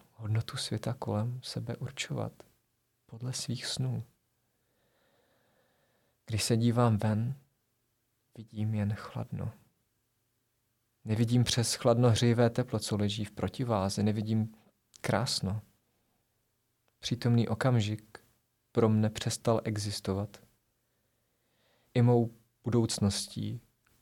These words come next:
je minulost. Proč tu jsem?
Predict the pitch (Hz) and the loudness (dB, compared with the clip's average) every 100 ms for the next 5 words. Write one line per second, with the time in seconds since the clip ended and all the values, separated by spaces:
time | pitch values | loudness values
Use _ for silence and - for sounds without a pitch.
0 | _ _ _ 107 101 92 92 92 - - | _ _ _ 2 4 4 2 -2 -6 -16
1 | - _ _ _ _ _ _ _ _ _ | -20 _ _ _ _ _ _ _ _ _
2 | _ _ _ _ _ _ _ - 117 117 | _ _ _ _ _ _ _ 2 2 2
3 | - - - _ _ _ _ _ _ - | -4 -10 -16 _ _ _ _ _ _ -10
4 | 117 - 101 95 | -8 -6 -4 -4